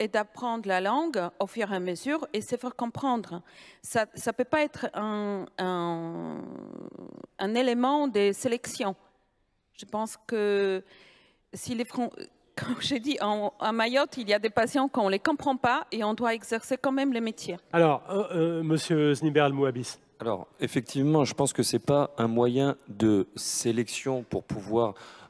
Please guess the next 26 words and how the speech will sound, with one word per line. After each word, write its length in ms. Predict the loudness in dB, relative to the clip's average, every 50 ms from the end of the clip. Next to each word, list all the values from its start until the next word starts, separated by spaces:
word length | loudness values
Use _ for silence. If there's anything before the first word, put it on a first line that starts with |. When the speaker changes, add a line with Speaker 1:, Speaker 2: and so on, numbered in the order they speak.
| _ _ _ -2
Speaker 3:
empêcher 600 | 0 0 0 2 0 0 0 0 0 0 0 0
la 120 | 0 -2
personne 520 | -2 -2 -4 -4 -2 -2 -2 -2 -2 -4 -6
de 160 | -4 -4 -4
venir. 420 | -2 -2 -2 -2 -2 -2 -4 -4 -8 -12 -8
On 100 | -6 -4
ne 60 | -2
revient 260 | 0 -2 0 -2 -2 0
pas 120 | 0 -2
sur 200 | -2 -2 -4 -4
la 220 | -2 -2 -2 -4 -8 -14 -16 _ -2
compétence 640 | -2 0 2 0 0 0 2 0 0 0 -2 -6 -10
de 140 | -8 -6 -6
ce 80 | -6
que 80 | -2 -2
la 100 | -2 0
personne 320 | 0 -2 -4 -4 -6 -8
fait, 260 | -6 -4 -2 -2 -2 -4 -8 -18 -20 -20 -20 -20 -16 -10
mais 80 | -10 -8
si 140 | -8 -8
vous 140 | -8 -8 -6
voulez, 320 | -4 -4 -2 0 0 -2 -4 -6 -18 -20 -20 _ -10
il 60 | -6
faut 120 | -6 -4
quand 140 | -2 -2 -2
même, 320 | -2 -2 -4 -6 -10 -12